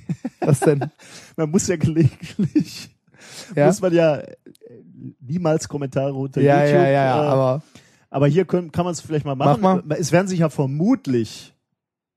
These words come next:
Speaker 2: ausgebildete Wissenschaftler zu diesem schönen Video zu
Speaker 1: Ja,
Speaker 2: Worte
Speaker 1: ich
Speaker 2: melden.
Speaker 1: kann mir vorstellen, was da steht.
Speaker 2: Kommentar Nummer f-,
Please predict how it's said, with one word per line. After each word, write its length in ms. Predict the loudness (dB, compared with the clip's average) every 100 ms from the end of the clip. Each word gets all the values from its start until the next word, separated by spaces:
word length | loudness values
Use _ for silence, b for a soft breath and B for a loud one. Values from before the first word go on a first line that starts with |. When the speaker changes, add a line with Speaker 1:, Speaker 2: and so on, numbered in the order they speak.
| _ _ _ _ _ _ _ -2
Speaker 2:
ausgebildete 640 | 0 0 -4 -4 -6 -6
Wissenschaftler 600 | -6 -6 -2 -4 -2 -8
zu 120 | -6
diesem 380 | -8 -8 -8 -10
schönen 340 | -4 -4 -2 -4
Video 480 | -4 -2 -2 -4 -10 -20
zu 140 | -6 2
Speaker 1:
Ja, 140 | 4
Speaker 2:
Worte 200 | 4 4
Speaker 1:
ich 60 | 2
Speaker 2:
melden. 200 | 2 2
Speaker 1:
kann 100 | 2
mir 80 | 0
vorstellen, 320 | 0 0 2
was 120 | 2
da 80 | 0
steht. 580 | -2 2 4 4 2 -6 _ _ _ _
Speaker 2:
Kommentar 340 | 0 0 2 2
Nummer 200 | 2 -2
f-, 260 | -2 -12